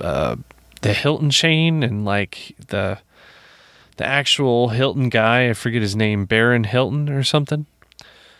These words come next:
Um, he got in a fight with him, and then, uh, it, you know, then Elvis, Elvis did some, like, charity thing or something. It, it was weird.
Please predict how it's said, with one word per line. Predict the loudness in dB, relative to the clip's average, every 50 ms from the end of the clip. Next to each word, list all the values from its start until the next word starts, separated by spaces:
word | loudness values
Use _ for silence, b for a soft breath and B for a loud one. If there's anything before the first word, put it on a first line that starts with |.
| b b b b b b b _ _
Um, | 0 2 2 4 4 2 2 2 0 -2 -4 -6 b b b b b b _ _ _ _ _ -20 -20 _ _ _ _ _ -2
he | 0 0 2
got | 2 2 2 2
in | 2
a | 0
fight | 0 2 0 0 2 2
with | 0 2 2
him, | 4 4 4 4 4 4 4 4
and | 4 4 4 4
then, | 2 4 4 2 0 -2 -4 _ _ _ _ _ _ _ _ -10 -4 0
uh, | 2 2 4 2 2 0 0 -2 -2 -4 -4 -4 -6 -8 -10 -12 _ _ _ _ _ _ _ _ _ _ _ _ _ _ -18 -10
it, | -6 -4 -4 -4 -4 -4
you | -4 -2 -2
know, | -2 -2 -2 -2 -2
then | 0 2 2 2 2 0 -2 -4 -6 -12 -20 B B B B B B B B B B B B B -4
Elvis, | -2 -2 0 0 0 -2 0 -2 -2 -2 -2 -2 -4 -6 -8 _ _ -4 -2
Elvis | 0 2 2 0 0 0
did | 0 -2 -2 0
some, | 0 0 0 0 0 0 0
like, | 2 2 0 0 0
charity | 0 0 2 2 2 2 2 0 0
thing | 0 0 0 2 2
or | 0 0
something. | 2 2 2 2 2 0 0 2 2 2 2 2
It, | 2 2
it | 2 2 2 4
was | 4 4 2 2
weird. | 2 2 2 2 2 0 -2